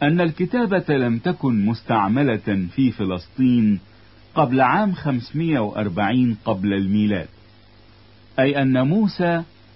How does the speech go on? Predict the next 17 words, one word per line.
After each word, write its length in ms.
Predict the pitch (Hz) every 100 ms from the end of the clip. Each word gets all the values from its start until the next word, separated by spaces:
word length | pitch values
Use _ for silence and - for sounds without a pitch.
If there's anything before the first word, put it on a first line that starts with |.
| - - -
وعددا 840 | 143 143 226 214 185 170 156 131 -
آخر 560 | 185 170 - 110 101
من 240 | 101 110 113
رجال 400 | 117 139 190 160
العهد 500 | 110 107 143 117 101
القديم 840 | 87 - 98 90 107 104 87 80 - - - - - - -
لم 220 | 147 233
يكتبوا 640 | 233 160 - 202 151 135 120
أسفارهم 800 | 117 - 151 147 120 110 107 101
بأيديهم. 840 | 101 107 110 107 147 147 78 69 - - - - - - - - - - -
كما 380 | - 151 151 -
أن 180 | 247 233
الملحدين 1040 | 165 135 117 113 - 120 113 143 110 95 78 - - - - - - 160
ادعوا 500 | 143 147 254 190 160
بأن 460 | 127 123 131 120
كتبة 540 | 117 190 202 139 113 113
التوراة 720 | 107 - - 107 107 107 113